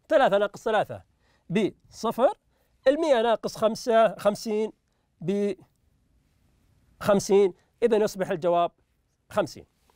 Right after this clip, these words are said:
وبإمكانك أيضًا ترتيبها بالطريقة العمودية، وضع الخانات تحت بعض، الآحاد مع الآحاد، وبقية الخانات.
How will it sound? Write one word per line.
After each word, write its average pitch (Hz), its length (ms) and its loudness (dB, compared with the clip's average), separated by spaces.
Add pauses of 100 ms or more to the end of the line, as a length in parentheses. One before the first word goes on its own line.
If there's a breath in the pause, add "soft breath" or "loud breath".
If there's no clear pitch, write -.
(1900)
وبإمكانك 175 520 4
أيضًا 208 320 2 (440)
ترتيبها 214 300 2
بالطريقة 202 340 -4
العمودية، 294 680 -2 (340)
وضع 214 200 0
الخانات 226 460 -2
تحت 233 240 -8
بعض، 226 340 -2
الآحاد 165 380 -6
مع 160 140 -6
الآحاد، 185 460 0 (580)
وبقية 165 880 -2
الخانات. 123 420 -8